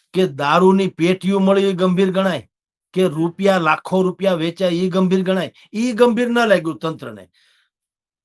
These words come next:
Speaker 1: સાત વાગ્યા પછી પ્રચાર કર્યો તો ઈ ગંભીર લાગ્યું. એટલે આ
Speaker 2: હમ.
Speaker 1: પ્રચાર કર્યો, બીજું તો કઈ કર્યું નથી. કોઈ દારૂની બાટલીઓ, તેર પેટી દારૂ, સાડા સાતસો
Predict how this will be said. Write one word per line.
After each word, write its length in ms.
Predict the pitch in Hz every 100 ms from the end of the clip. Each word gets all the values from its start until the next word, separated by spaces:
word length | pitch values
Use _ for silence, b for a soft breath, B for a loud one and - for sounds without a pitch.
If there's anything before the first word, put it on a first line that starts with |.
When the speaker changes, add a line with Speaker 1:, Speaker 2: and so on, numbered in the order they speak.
| _ _ -
Speaker 1:
સાત 280 | 180 247 254
વાગ્યા 240 | 233 220
પછી 200 | 208 208
પ્રચાર 500 | 214 175 208 277 277
કર્યો 260 | 202 247 240
તો 140 | 202
ઈ 180 | 196 233
ગંભીર 380 | 220 214 185 175
લાગ્યું. 340 | 151 170 135
એટલે 640 | 101 _ _ _ _ - 226
આ 40 |
Speaker 2:
હમ. 60 | 190
Speaker 1:
પ્રચાર 460 | 160 160 233 262
કર્યો, 300 | 226 202 190
બીજું 320 | 190 165 170
તો 140 | 208 220
કઈ 180 | 220 196
કર્યું 280 | 214 226
નથી. 200 | 233 208
કોઈ 240 | 226 214 208
દારૂની 720 | 139 139 143 151 185 220 240
બાટલીઓ, 540 | 196 170 170 214 226
તેર 420 | 226 - 190 226
પેટી 440 | 202 185 190 190 220
દારૂ, 400 | 190 165 190 214
સાડા 340 | 135 160 208
સાતસો 560 | 170 180 - - 208 185